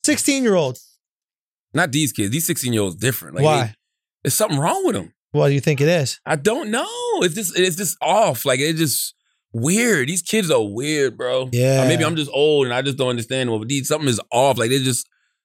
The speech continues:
Speaker 2: strange. Like, the way their brains work, the way they compute things. I think it's a lot to do with social media, just the way they take in information.
Speaker 1: Yeah.
Speaker 2: You know what I mean? Like, it's just something off about that generation that I wouldn't trust a sixteen-year-old. I really would not trust a sixteen-year-old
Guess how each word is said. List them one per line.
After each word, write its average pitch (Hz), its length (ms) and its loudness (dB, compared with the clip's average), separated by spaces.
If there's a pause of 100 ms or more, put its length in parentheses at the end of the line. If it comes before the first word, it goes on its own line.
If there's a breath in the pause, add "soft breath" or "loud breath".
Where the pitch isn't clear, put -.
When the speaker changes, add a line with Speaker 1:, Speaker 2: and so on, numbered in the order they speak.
(140)
Speaker 2:
strange. 131 840 -2
Like, 110 160 -4
the 113 80 -6
way 139 160 4
their 135 140 0
brains 135 580 -2
work, 120 280 -4
the 117 60 -8
way 135 140 -2
they 139 220 2
compute 156 520 -2
things. 123 200 0
I 120 80 0
think 151 240 -2
it's 139 120 0
a 123 60 0
lot 127 240 0
to 123 60 -10
do 131 160 -2
with 120 120 0
social 131 400 -2
media, 117 380 -2
just 127 180 -4
the 143 60 -2
way 139 140 2
they 127 240 2 (320 loud breath)
take 143 280 0
in 147 140 -2
information. 131 920 -6
Speaker 1:
Yeah. 120 460 2
Speaker 2:
You 156 80 2
know 185 120 2
what 185 100 0
I 185 40 -2
mean? 196 320 -2
Like, 135 260 0 (400)
it's 135 160 2
just - 240 0
something 175 360 0 (120)
off 135 600 0 (560)
about 127 300 0
that 131 140 -2
generation 127 560 0
that 107 80 2
I 120 140 2
wouldn't 127 260 0
trust 135 320 -2
a 101 40 -4
sixteen-year-old. 110 760 -2
I 110 60 2
really 139 260 4
would 117 120 0
not 123 140 0
trust 127 180 -2
a 117 40 -8
sixteen-year-old 104 680 -2